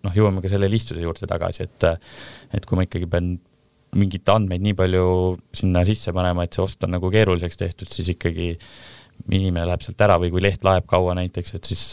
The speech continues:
siis samamoodi ei jõua inimesed ju enam selle, selle järgi oodata. Ja,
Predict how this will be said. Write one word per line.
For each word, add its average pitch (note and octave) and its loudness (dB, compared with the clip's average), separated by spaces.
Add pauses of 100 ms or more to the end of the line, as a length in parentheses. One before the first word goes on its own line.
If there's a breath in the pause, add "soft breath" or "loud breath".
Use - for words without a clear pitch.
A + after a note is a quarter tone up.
(180)
siis F2+ -6
samamoodi F2+ 0 (1000)
ei F#2+ 2
jõua F2+ 2
inimesed F2 0
ju F2+ 2
enam F2+ 0
selle, F2+ 0 (100)
selle F2+ 0
järgi F2 2
oodata. F2+ 0 (920 loud breath)
Ja, F2 2